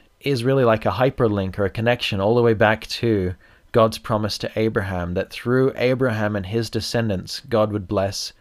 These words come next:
the nations, bless the whole world. And here we're seeing that it's specifically going to come through a king in David's line, that this blessing to the nations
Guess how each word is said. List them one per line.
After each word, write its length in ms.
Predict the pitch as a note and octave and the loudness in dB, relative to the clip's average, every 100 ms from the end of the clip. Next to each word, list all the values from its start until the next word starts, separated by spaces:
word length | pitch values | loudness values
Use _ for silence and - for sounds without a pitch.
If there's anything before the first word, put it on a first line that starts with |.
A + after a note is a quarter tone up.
| _ | _
the 80 | A2+ | -2
nations, 520 | A2+ D#3 - E3+ - | 0 0 -2 -6 -10
bless 280 | G#2+ F#2+ - | -2 -2 -2
the 80 | F#2+ | -4
whole 240 | G#2 G#2+ | -2 -2
world. 340 | G2 A2 F2 - - - - - - - - - - | 0 0 0 -6 -20 -20 -20 -20 -20 -20 -20 -10 -4
And 220 | A#2 A2 | -2 -4
here 300 | - F#3+ D#3+ | 0 2 4
we're 160 | A#2 | 4
seeing 420 | A2 - B2 A#2 A2 | 2 0 0 0 2
that 400 | A2 G#2 - - _ _ | 2 2 -4 -18 _ _
it's 160 | B2 - | -8 -6
specifically 640 | - B2+ - - C3+ A2 | -6 -4 -4 -2 -2 -2
going 300 | G2 A2 G#2 | -2 0 0
to 100 | F#2+ | -4
come 340 | - - A#2+ A2 | -8 -4 -2 -2
through 500 | - A#2+ A2 G2 F#2+ C#3+ - _ _ - | -4 0 0 0 -4 -12 -20 _ _ -10
a 80 | A2+ | -8
king 400 | - D3 B2+ G#2+ | -4 -2 -2 -2
in 220 | G#2 G2+ | -4 -2
David's 420 | G#2+ G#2 G2+ F#2 | 0 0 -2 -4
line, 360 | F#2+ E2+ F2 F#2+ _ | -6 -4 -8 -14 _
that 140 | A2 G2 | -6 -2
this 140 | A2 | -4
blessing 520 | - A2 A2 - G2 | -2 0 0 -2 -6
to 80 | F#2+ | -6
the 80 | G#2 | -4
nations 580 | G2+ G#2 - F2 - | -4 -4 -6 -8 -10